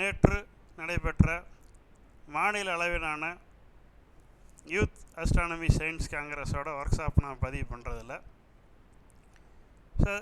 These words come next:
சென்னையில் நடந்தனால சென்னை அஸ்ட்ரோ கிளப் என்று பதிவு செய்கிறேன். So, நடைபெற்ற தேதி, so, பதினைந்து மற்றும் பதினாறு ஆகிய இரு நாட்கள் நடைபெற்றது. So, நான் பதினஞ்சாம் தேதிக்கு போட்டுக்கிறேன். So, என்னோட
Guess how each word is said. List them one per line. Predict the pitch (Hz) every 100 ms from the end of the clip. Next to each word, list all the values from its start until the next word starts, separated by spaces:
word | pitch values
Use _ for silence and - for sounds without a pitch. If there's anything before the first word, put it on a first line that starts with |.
| - -
சென்னையில் | 180 185 180 165
நடந்தனால | 156 156 151 160 175 -
சென்னை | 156 160 151
அஸ்ட்ரோ | - 151
கிளப் | 139 139 135
என்று | 131 139 156 - -
பதிவு | 143 139 127
செய்கிறேன். | 123 117 120 175 - - - - - - - - -
So, | 196 185
நடைபெற்ற | 180 202 190 185 175 165
தேதி, | 165 165 151 151 - - - - - - - - - - - - - - -
so, | 165 180 185
பதினைந்து | 180 190 185 180 190 196 165
மற்றும் | 165 - 165
பதினாறு | 156 160 165 151 151 - 143
ஆகிய | 147 143
இரு | 147 147
நாட்கள் | 143 - 160 165 - - - - -
நடைபெற்றது. | 151 143 131 - - 139 - - - - - - - -
So, | 165
நான் | 165 156 -
பதினஞ்சாம் | 165 170 165 160 151
தேதிக்கு | 139 139 131
போட்டுக்கிறேன். | 135 127 120 127 196 - - - - - - - - - -
So, | - 208
என்னோட | 202 196